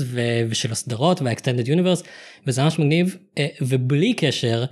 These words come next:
אה, אם כבר העלית את הנושא, אז אני חושב של-, ללג'נדרי יש את אחת מקהילת ה-custom content הכי גדולה ש-, שאי פעם יצא לי לראות, אה, ובין אם זה עוד גיבורים של מארוול,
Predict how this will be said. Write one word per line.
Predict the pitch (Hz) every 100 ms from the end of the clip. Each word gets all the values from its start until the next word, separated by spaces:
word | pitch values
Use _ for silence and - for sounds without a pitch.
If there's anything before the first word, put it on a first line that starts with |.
| - - - _ 131
אה, | 117 117
אם | 139 143
כבר | 147 127
העלית | 127 147
את | 147
הנושא, | 131 120 180 180 170
אז | 127
אני | 117
חושב | -
של-, | 151 170 139 - _ _ 131
ללג'נדרי | 120 131 156 143 131
יש | 135 -
את | -
אחת | - 139 170
מקהילת | 156 - 127 120 135 -
ה-custom | 139 127 120 - - - 151 147 - 156 151
content | 139 143 156 151 - - - - _ _ _ _ -
הכי | - - 202
גדולה | 196 185 165 156 160
ש-, | - 131 127 139
שאי | - - 139
פעם | 147 147
יצא | 131 135
לי | 131 127
לראות, | 117 123 139 - _ _ -
אה, | 120 117 120 120 131 - 143
ובין | 147 131 131 139 170
אם | 180
זה | 151 143 143 135 131 - - - _ _ -
עוד | 156 143
גיבורים | 143 135 135
של | 127 135
מארוול, | 123 123 117 117 117 113